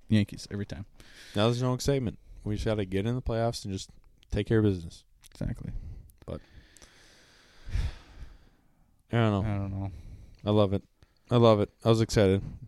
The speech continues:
Speaker 1: Yeah, it was fun.
Speaker 2: It's always love. And baseball's different, no matter what. Even if your team, team isn't, isn't, isn't in it.
Speaker 1: Yep.
Speaker 2: But, I don't know.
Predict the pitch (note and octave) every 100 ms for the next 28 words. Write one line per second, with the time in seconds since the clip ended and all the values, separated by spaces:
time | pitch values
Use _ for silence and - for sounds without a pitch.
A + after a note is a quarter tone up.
0 | - F2+ F2 F#2 - G#2+ G#2 - G2+ G2+
1 | A2 A2 G#2 G#2 G#2 G#2 - _ _ _
2 | _ C3 A2+ A#2 A#2+ C#3 A#2+ G#2 - G#2+
3 | - _ _ _ _ _ _ _ _ G#2
4 | G#2 G#2 G#2+ F#2+ F#2 - _ - G#2+ G#2
5 | G#2+ - - G2 G2+ _ - - G#2+ G2
6 | F#2+ F#2 F#2 G#2 _ _ _ - F#2+ G#2+
7 | A#2+ - - - _ - G2+ F#2+ - -
8 | - _ _ - G#2+ - - G2+ F2 _
9 | - - - _ _ _ _ _ _ _
10 | _ _ _ _ - - - _ _ _
11 | _ - G2 G2 F#2